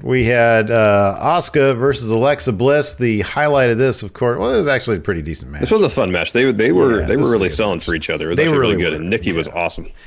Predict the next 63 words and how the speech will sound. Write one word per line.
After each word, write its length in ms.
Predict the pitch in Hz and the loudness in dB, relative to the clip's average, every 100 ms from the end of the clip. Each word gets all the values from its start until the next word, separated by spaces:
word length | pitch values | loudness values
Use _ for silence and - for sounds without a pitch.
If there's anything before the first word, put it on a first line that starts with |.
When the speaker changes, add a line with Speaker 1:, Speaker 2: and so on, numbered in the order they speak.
| - - | -12 -4
Speaker 1:
Nikki 300 | 226 196 139 | -2 -2 -4
was 120 | 98 | -6
fantastic. 720 | 82 78 139 90 - 76 - | -8 -4 -4 -4 -6 -12 -6
She 160 | - 202 | -2 -2
was 160 | 110 | -2
great. 240 | 131 107 90 | -2 -2 -2
She 140 | 151 | -2
goes, 280 | 190 - - | 0 0 0
<laughs> 20 | |
she 140 | 269 220 | 0 2
goes 260 | 185 156 | 2 2
right 160 | 160 175 | 2 2
up 100 | 156 | 0
to 80 | 160 | 0
Michael 340 | 160 170 151 | 2 2 2
Cole 240 | - 160 160 | 2 2 2
and 80 | 151 | 2
gives 160 | 156 | 0
him 80 | 143 | 0
a 80 | 127 | 2
hug, 240 | 151 151 | 6 6
and 80 | 143 | 4
he's 160 | 135 143 | 0 0
like, 240 | 135 - - - | 0 -4 -16 -8
"Social 400 | - 180 185 208 | -2 0 2 4
distancing, 640 | 208 208 196 175 175 175 | 2 2 0 0 0 0
Nikki, 400 | 175 175 175 165 | 0 2 2 2
social 340 | - 156 170 | 2 0 2
Speaker 2:
Yeah. 40 | 185 196 | 0 0
Speaker 1:
distancing." 640 | 156 135 160 160 156 127 - - | -2 -2 -2 0 -2 -6 -12 -12
Speaker 2:
Yeah, 160 | 85 78 | -6 -4
it 40 | |
was 80 | 78 | -2
really 120 | 85 117 | -2 0
Speaker 1:
And 220 | 113 110 | 0 0
Speaker 2:
good. 60 | - | -2
Speaker 1:
she 120 | 147 | 0
was, 140 | 139 | 2
like, 160 | 127 110 | 0 -2
just 180 | 110 - | -4 -4
perched 380 | 143 131 - | -2 0 -2
up 200 | 131 123 | -2 -2
on 300 | 120 117 120 | 0 0 0
the, 320 | 113 107 101 - | 2 2 0 -2
on 340 | 113 107 120 | -4 -2 0
the 120 | 107 95 | 0 -2
table, 640 | - 120 110 113 113 - - - | 0 0 0 0 0 -2 -12 -12
and 100 | 107 | -6
she 120 | - | -2
kept 200 | - - 160 | -2 -2 -2
on 120 | 135 | -4
doing 360 | 139 135 113 | -4 -4 -4
this, 420 | 110 110 123 - 117 | -2 -2 -2 -4 -6
and 100 | 107 | -8
he's 140 | 120 | -6
like, 180 | 117 107 | -6 -4
"What 140 | 143 | -4
are 40 | 180 | -2
you 120 | 170 | -2
doing? 240 | 156 156 | -2 -2
Stop 340 | - 151 - 117 | -2 -4 -4 -4
doing 280 | 143 135 | -2 -2
that." 340 | 98 82 - | -4 -6 -10